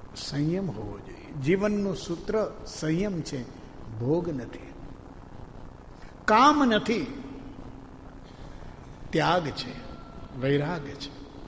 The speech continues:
સંયમ યોગ ઘટિત, જીવનની અંદર સંયમનો ભાવ હોવો ઘટે. બધી જ ઇન્દ્રિયો સ્વસ્થ છે અને બધા જ પદાર્થ ઉપલબ્ધ છે, તો પણ જીવનનો માર્ગ ભોગનો નથી.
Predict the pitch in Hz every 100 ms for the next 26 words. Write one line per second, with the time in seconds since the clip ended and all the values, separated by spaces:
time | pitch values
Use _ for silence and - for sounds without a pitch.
0 | - - - - - - - - 233 339
1 | 349 311 220 175 254 349 311 185 170 160
2 | 165 - - - - - 127 139 220 285
3 | 294 254 214 208 208 269 - - - 190
4 | 254 277 240 190 117 117 151 180 127 156
5 | 143 123 120 127 - - - - - -
6 | - - - - 156 160 247 277 277 208
7 | 220 240 233 - 175 208 - 240 - 202
8 | 185 180 147 156 185 220 165 - 170 185
9 | 180 165 165 214 196 147 175 - 135 -
10 | - - - - - - - - - 180
11 | 185 208 208 135 131 170 190 196 190 160
12 | 135 160 214 151 101 135 233 269 247 180
13 | 175 127